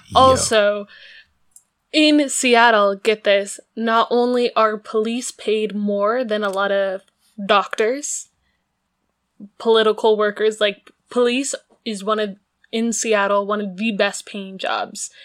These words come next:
Speaker 2: And if you join, depending on your ranking of where you join at, because of how much schooling you had, you can get a bonus up to a hundred thousand dollars just for signing,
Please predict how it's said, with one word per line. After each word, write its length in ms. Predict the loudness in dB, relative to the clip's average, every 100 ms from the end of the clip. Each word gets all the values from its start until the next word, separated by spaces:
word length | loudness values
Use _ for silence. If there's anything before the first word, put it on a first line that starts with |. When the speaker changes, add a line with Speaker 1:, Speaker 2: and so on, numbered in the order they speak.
| -20 _
Speaker 2:
And 320 | -4 -2 -4 -6
if 120 | -10
you 120 | -10
join, 400 | -4 -4 -4 -6 -12 _ _ _ _ _ _ -4
depending 600 | -4 -2 -2 -2 -2 -2
on 320 | -2 -2 -2
your 220 | -4 -4
ranking 520 | -2 -2 -4 -6 -4
of 160 | -6 -4
where 120 | -6
you 200 | -6 -10
join 380 | -6 -6 -6 -10
at, 320 | -6 -4 -4 -8
because 340 | -12 -10 -10 -8
of 120 | -8
how 120 | -8
much 200 | -10 -12
schooling 440 | -10 -4 -2 -2 -6
you 160 | -12
had, 360 | -8 -8 -8 -12 -14 _
you 140 | -10
can 180 | -6 -4
get 220 | -2 -2
a 60 | 0
bonus 340 | 0 -2 -6
up 160 | -8 -6
to 120 | -6
a 40 | -6
hundred 400 | -6 -6 -8 -6
thousand 380 | -8 -8 -10
dollars 520 | -8 -6 -6 -8 -12 -20 _ -4
just 280 | -2 -2 -4
for 120 | -8
signing, 540 | -6 -8 -6 -10 -12